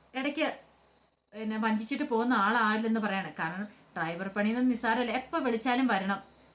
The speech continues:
ഓട്ടം പോണെന്ന് പറഞ്ഞാൽ എങ്ങോട്ടും പോണെന്ന് പറഞ്ഞാൽ അങ്ങോട്ട് കൊണ്ടുപോകണം, ഒരു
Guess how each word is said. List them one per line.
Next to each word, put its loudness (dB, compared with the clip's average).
ഓട്ടം -4
പോണെന്ന് 2
പറഞ്ഞാൽ 0
എങ്ങോട്ടും -2
പോണെന്ന് 0
പറഞ്ഞാൽ 0
അങ്ങോട്ട് -2
കൊണ്ടുപോകണം, -2
ഒരു 0